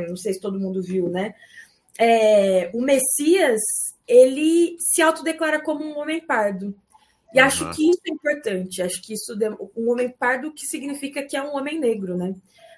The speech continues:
Speaker 1: Acho que
Speaker 2: Uhum.
Speaker 1: falar sobre isso é importante. Acho que, é, isso demonstra pra nós também como, é, como a raça é também uma categoria so-, é uma categoria social, né? E também sobre como não adianta ser negro,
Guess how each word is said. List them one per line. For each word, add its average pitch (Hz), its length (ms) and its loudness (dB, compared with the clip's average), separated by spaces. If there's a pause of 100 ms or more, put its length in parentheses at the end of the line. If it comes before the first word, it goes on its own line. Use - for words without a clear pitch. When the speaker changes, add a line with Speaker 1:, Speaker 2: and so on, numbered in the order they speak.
Speaker 1:
Acho 180 300 -2
que 254 140 -2
Speaker 2:
Uhum. 233 60 -8 (140)
Speaker 1:
falar 285 180 4 (120)
sobre 262 220 -4
isso 285 240 0
é 311 40 2
importante. 294 720 -2
Acho 185 240 -4
que, 208 440 -4 (400)
é, 196 400 6
isso 240 280 0
demonstra 269 460 0
pra 247 220 0
nós 196 280 -2
também 185 380 -6
como, 226 360 0 (680)
é, 185 160 -4
como 311 320 0
a 330 100 4
raça 190 680 0 (260)
é 240 80 4
também 269 340 0
uma 240 120 -2
categoria 226 520 0
so-, - 200 -4
é 202 100 2
uma 262 140 -4
categoria 220 440 0
social, 214 680 -6 (120)
né? 214 240 -8 (600)
E 254 100 -2
também 311 680 2
sobre 302 460 -2
como 320 340 2
não 311 200 0
adianta 285 520 -2
ser 254 200 0
negro, 185 460 -6